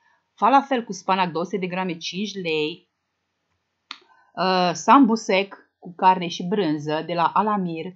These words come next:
două sute cincizeci de grame, zece lei. Condimente orientale, patru lei.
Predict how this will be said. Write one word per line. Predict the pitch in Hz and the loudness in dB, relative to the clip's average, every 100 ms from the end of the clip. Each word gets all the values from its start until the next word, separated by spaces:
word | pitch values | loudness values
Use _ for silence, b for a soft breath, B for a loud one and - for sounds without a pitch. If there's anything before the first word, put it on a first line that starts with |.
| _ _ | _ _
două | - 143 | -10 -6
sute | 202 233 | -6 -8
cincizeci | 240 208 190 175 | -8 -6 -6 -6
de | 165 | -8
grame, | 156 180 208 | -4 -4 -4
zece | 180 147 175 - | -8 -10 -12 -8
lei. | 185 147 - _ _ _ _ _ _ _ b b b | -8 -8 -10 _ _ _ _ _ _ _ b b b
Condimente | - 262 233 233 226 | -4 -2 0 0 0
orientale, | 208 202 190 185 202 143 - - _ _ _ | 0 -2 -4 -2 2 2 -2 -14 _ _ _
patru | - 170 190 226 | -4 -4 -2 -4
lei. | 180 143 147 175 - | -2 -2 -2 -6 -14